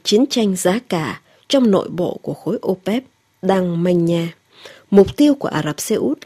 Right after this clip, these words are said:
là nhắm thẳng vào hầu bao của chính quyền Iran, đồng thời gây thiệt hại cho nước Nga, một nguồn cung cấp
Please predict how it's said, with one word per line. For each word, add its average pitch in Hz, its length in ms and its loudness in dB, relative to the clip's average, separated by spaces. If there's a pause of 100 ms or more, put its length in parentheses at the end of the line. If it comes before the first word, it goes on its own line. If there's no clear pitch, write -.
(260)
là 165 120 -2
nhắm 160 320 2
thẳng 151 260 -4 (260)
vào 156 120 -2
hầu 156 240 -2
bao 196 360 -6 (140)
của 156 100 0
chính - 220 -4
quyền 156 220 -4
Iran, 180 440 -4 (420)
đồng 175 260 4
thời 170 360 -4 (280)
gây 170 380 2
thiệt - 220 -6
hại - 300 -6
cho 185 120 -2
nước 220 240 0
Nga, 208 320 0 (340)
một 180 240 4
nguồn 170 300 2
cung 226 220 0
cấp 277 200 -4